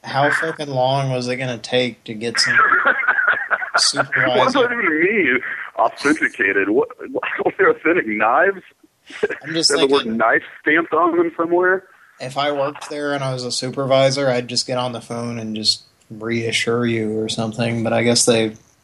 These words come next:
Speaker 1: decided to just leave you on hold.
Speaker 2: <laughs> Yeah, let's just let him, uh, listen to the, the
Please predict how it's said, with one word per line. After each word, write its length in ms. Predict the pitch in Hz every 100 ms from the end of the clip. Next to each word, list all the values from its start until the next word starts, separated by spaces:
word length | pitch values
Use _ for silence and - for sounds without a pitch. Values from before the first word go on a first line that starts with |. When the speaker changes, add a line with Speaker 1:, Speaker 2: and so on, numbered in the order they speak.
| -
Speaker 1:
decided 500 | 120 - 120 113 110
to 100 | 110
just 220 | 110 -
leave 240 | 117 117 117
you 100 | 123
on 160 | 120
hold. 540 | 113 120 120 123 120 107 _ _ _ _ _ _
Speaker 2:
<laughs> 240 | - - 370 - - - - - - - 113
Yeah, 260 | 110 135
let's 200 | 107 104
just 140 | 104 92
let 220 | 92 101
him, 180 | 104 104
uh, 80 | 101 -
listen 300 | 107 - 98
to 60 | 82
the, 120 | 85 -
the 100 | -